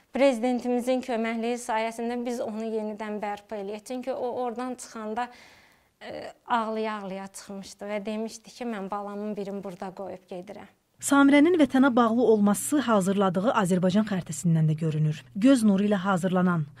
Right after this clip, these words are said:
Speaker 2: bu zəhmətin, əməyin arxasında biraz Kəlbəcər həsrəti, biraz da Kəlbəcər sevgisi var. Artıq onlar məcburi köçkün deyil.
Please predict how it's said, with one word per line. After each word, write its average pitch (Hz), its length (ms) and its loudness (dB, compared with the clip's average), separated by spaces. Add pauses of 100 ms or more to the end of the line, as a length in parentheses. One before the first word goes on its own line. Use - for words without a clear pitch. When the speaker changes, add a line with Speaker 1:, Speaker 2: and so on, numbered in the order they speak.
(220)
Speaker 2:
bu 208 140 2
zəhmətin, 185 580 4
əməyin 185 400 4
arxasında 196 640 2 (260)
biraz 320 320 6
Kəlbəcər 233 480 4
həsrəti, 220 480 0 (160)
biraz 226 320 0
da 185 140 0 (100)
Kəlbəcər 190 400 0
sevgisi 160 540 -6
var. 156 180 -4 (160)
Artıq 202 380 -2
onlar 208 340 2
məcburi 170 400 -4
köçkün 185 420 -4
deyil. 156 300 -2